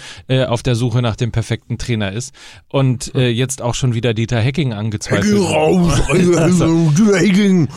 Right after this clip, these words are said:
Speaker 2: muss gehen.
Speaker 1: Wir hatten diesen Punkt schon mal öfter, aber ich glaube, dass Vereine wirklich anfangen müssen, sich langfristiger Gedanken darüber machen, äh, darüber zu machen, wie sie eben nicht nur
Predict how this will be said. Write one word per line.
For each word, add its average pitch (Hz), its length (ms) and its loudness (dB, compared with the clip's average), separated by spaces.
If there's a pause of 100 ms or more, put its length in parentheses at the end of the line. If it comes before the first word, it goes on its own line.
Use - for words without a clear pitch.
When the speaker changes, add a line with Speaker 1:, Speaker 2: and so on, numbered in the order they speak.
(180)
Speaker 2:
muss 196 280 2
gehen. 196 640 2 (560)
Speaker 1:
Wir 139 160 0
hatten 170 180 0
diesen 160 260 2
Punkt 208 240 2
schon 190 120 0
mal 139 120 0
öfter, 160 220 -2
aber 117 120 0
ich 110 80 -4
glaube, 151 340 0
dass 123 180 -4
Vereine 143 380 -2
wirklich 151 260 -4
anfangen 143 320 -2
müssen, 139 220 -2
sich 120 180 -4
langfristiger 135 720 -2
Gedanken 120 400 -4
darüber 127 320 0
machen, 127 400 -2
äh, 127 320 -4
darüber 131 400 -2
zu 131 120 -6
machen, 123 280 -2
wie 127 80 -2
sie 131 220 -4
eben 127 180 -4
nicht 147 240 -4
nur 131 160 0